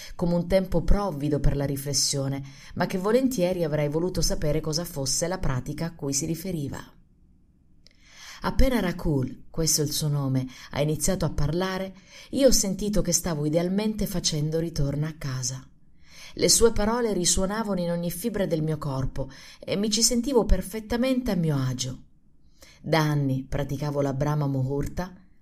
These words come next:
ma non lo sapevo. Cos'è allora la Brahma Muhurta e perché è diventata qualcosa di imprescindibile nella mia vita?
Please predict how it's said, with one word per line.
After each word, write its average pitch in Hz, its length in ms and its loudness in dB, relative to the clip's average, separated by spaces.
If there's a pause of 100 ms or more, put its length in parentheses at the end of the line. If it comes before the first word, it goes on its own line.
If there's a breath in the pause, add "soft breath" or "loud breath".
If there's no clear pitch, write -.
ma 139 160 0
non 135 200 2
lo 139 80 0
sapevo. 131 680 2 (1080)
Cos'è 226 280 4
allora 175 400 2
la 151 100 0
Brahma 160 320 0
Muhurta 170 640 -2 (260 loud breath)
e - 120 -2
perché 208 400 6
è 196 100 0
diventata 170 640 -4
qualcosa 156 480 -4
di 143 100 -4
imprescindibile 147 920 2
nella 160 260 -2
mia 170 140 -4
vita? 135 480 -4